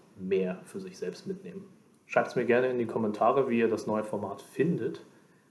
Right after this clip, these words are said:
Ob ich mit meiner Meinung hier zu ApoRed alleine dastehe oder es ihr genauso seht. Und wir sehen uns einfach beim nächsten Mal.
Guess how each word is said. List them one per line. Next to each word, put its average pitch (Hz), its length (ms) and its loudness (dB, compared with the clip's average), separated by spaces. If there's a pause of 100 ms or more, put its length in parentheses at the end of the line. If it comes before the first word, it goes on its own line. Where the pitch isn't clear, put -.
(300)
Ob - 180 -4
ich 127 180 -2
mit 107 180 2
meiner 107 240 4
Meinung 107 320 0
hier 101 420 2
zu 104 140 0
ApoRed 98 520 -2 (100)
alleine 110 460 2
dastehe 113 580 0
oder 101 240 0
es 95 160 -2
ihr 98 220 2
genauso 120 600 -2
seht. 135 340 4 (1120)
Und 113 580 2
wir 110 160 2
sehen 113 220 2
uns 104 160 -2
einfach 98 320 -6
beim 95 200 -14
nächsten 104 320 -2
Mal. 127 300 -4